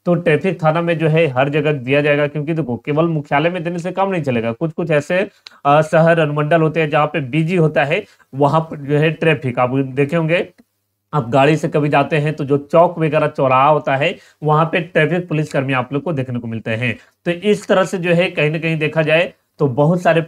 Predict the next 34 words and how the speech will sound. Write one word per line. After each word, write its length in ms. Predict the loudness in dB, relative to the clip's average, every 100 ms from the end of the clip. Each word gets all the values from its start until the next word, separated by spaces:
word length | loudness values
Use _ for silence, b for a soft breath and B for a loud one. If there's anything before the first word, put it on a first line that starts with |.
| 0
पद 140 | -2
जो 180 | 0 -2
है 200 | -2 -4
कहीं 200 | -4 -6
ना 80 | -4
कहीं, 460 | -4 -2 -2 -4 -4
अ, 240 | -2 0 2
यहाँ 280 | 0 -2
पर 140 | -2 -4
देखने 260 | -4 -6
को 120 | -6 -6
मिलेंगे, 280 | -4 -6
जिसमें 360 | -6 -8 -6 -4
डीएसपी 440 | -2 -4 -4 -6
हो, 400 | -4 -4 -6 -8 b b 0
अ, 40 |
इंस्पेक्टर 800 | 2 2 0 0 0 -2 2 0
हो, 440 | 0 -2 -2 -4 -2
आंसू 460 | 2 2 2 0 0
सहायक 560 | 2 2 4 2 2
अवर 200 | 0 0
निरीक्षक 480 | 0 -2 -4 -4 -6
को 100 | -4
बोला 180 | -2 -2
जा 140 | 0
रहा 120 | 0 0
है, 220 | -2 -6 b _
हवलदार 440 | 2 2 4 4 4
को 100 | 0
लेकर 240 | 0 0
बोला 200 | 2 0
जा 140 | 0 0
रहा 120 | 0
है। 240 | -2 -2